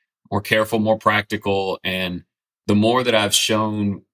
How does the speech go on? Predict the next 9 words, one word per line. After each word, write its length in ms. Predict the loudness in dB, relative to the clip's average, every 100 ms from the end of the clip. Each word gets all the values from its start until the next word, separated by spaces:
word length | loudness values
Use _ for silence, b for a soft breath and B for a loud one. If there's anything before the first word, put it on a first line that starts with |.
| -4
what 160 | 0
I 60 | 0
don't 260 | 0 0 0
know 400 | 2 2 0 -6
or 140 | -8 -4
what 140 | -4
I 80 | -2
struggle 420 | -2 0 0 0
with, 320 | 0 0 -2